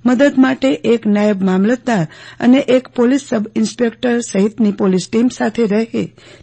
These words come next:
તે પ્રકારની વ્યવસ્થા ગોઠવવામાં આવી છે.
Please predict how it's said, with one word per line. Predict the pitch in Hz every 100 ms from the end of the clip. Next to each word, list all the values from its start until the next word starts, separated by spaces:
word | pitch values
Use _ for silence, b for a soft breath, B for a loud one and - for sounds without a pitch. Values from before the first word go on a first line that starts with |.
| -
તે | 262
પ્રકારની | 294 208 214 202 196
વ્યવસ્થા | 196 202 202 - 208 214 B B -
ગોઠવવામાં | 208 226 247 240 196 233 -
આવી | 180 175 170
છે. | - 170 160